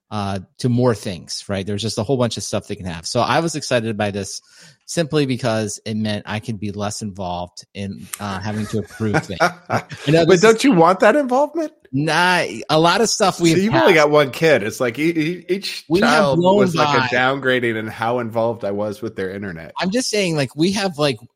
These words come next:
Speaker 1: already come up with so many workarounds through these various restrictions. Even I can't keep up with how many workarounds we come up with. So it's just great. Finally, you're thirteen.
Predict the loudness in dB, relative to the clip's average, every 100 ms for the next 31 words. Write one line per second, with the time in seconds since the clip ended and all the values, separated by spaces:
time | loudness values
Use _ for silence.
0 | _ _ _ 0 2 2 0 0 0 0
1 | -2 -2 0 0 -2 0 0 0 -2 0
2 | -2 -4 -10 -12 -16 -16 -10 -2 0 0
3 | -4 -6 -8 -2 -2 -2 -4 -10 -8 -8
4 | -8 -6 -4 -4 -6 -12 -10 -12 -12 -14
5 | -8 -8 -10 -12 -10 -6 -6 -6 -6 -6
6 | -8 -8 -12 -10 -8 -6 -6 -6 -6 -8
7 | 0 2 0 -6 -6 -4 -4 -4 -6 -4
8 | -6 -6 -6 -4 -4